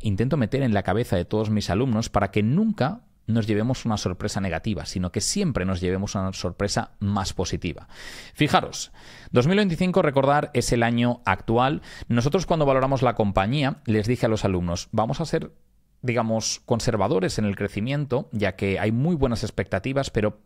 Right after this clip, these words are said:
preferimos ser conservadores, ya que de esa forma nos cubriremos las espaldas, para asegurarnos que si somos conservadores y la valoración sale atractiva,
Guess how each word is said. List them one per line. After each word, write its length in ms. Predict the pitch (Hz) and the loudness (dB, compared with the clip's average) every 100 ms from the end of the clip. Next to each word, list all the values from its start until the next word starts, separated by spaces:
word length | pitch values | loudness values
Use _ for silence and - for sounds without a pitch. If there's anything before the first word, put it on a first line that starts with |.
| _ | _
preferimos 480 | 110 117 123 175 - | -2 0 0 -2 0
ser 160 | 160 | -2
conservadores, 880 | 147 120 - 104 95 151 123 156 - - - - - | 0 -2 0 2 2 2 0 -2 -10 -18 -18 -18 -2
ya 140 | 113 | 0
que 100 | 117 | 2
de 60 | 120 | 0
esa 180 | 165 165 | 0 0
forma 460 | 170 160 113 127 - - | 2 2 0 -2 -6 -4
nos 180 | 117 120 | -2 0
cubriremos 460 | 123 110 110 135 | 0 2 2 0
las 220 | 143 120 92 | 0 -2 -2
espaldas, 500 | - 101 87 78 - | -2 0 0 0 -2
para 160 | 101 | -2
asegurarnos 580 | 101 110 110 117 135 135 | 0 0 2 0 0 -4
que 160 | - 117 | -4 -4
si 300 | - 110 98 | 0 -2 0
somos 300 | 123 143 - | 0 -2 0
conservadores 760 | 160 147 131 127 143 98 - | 0 2 2 2 2 0 0
y 40 | |
la 80 | 95 | 2
valoración 420 | 92 90 90 123 | 2 0 0 -2
sale 180 | 143 156 | 2 2
atractiva, 640 | 117 98 - 165 131 - | 2 0 0 0 0 -2